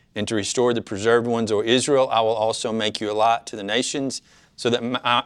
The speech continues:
so that my salvation may reach the ends of the earth." And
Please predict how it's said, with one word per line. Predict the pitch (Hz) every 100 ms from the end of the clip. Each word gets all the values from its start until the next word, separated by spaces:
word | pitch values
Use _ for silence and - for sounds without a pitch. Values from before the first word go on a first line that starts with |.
| -
so | - 120
that |
my | 120 127
salvation | 123 131 120 113 120 123 123
may | 107
reach | 107 113 -
the | 110
ends | 104 117
of | 107
the | 98 107
earth." | 143 151 - _ _ _ _ _ - - _ _ -
And | 110 107 104 107